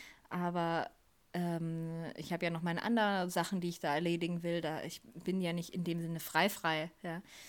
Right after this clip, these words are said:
Aber so kann ich mir das dann eher einteilen, dass ich dann, äh, trotzdem länger Urlaub machen kann, ja.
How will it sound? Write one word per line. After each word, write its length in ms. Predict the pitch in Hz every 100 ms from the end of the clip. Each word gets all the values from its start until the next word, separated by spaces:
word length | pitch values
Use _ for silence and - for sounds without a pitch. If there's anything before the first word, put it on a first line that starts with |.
| - - -
Aber 140 | 180 185
so 120 | 180
kann 180 | 185 190
ich 120 | 190
mir 100 | 196
das 120 | 185
dann 160 | - 175
eher 400 | 151 196 185 -
einteilen, 600 | 170 214 180 175 175 190
dass 200 | 185 170
ich 120 | 180
dann, 320 | - 170 175
äh, 360 | 175 170 170 -
trotzdem 680 | - 180 - - 196 185 180
länger 380 | 175 175 165 202
Urlaub 300 | 190 160 170
machen 220 | 165 170
kann, 440 | - 185 240 170
ja. 320 | 147 120 127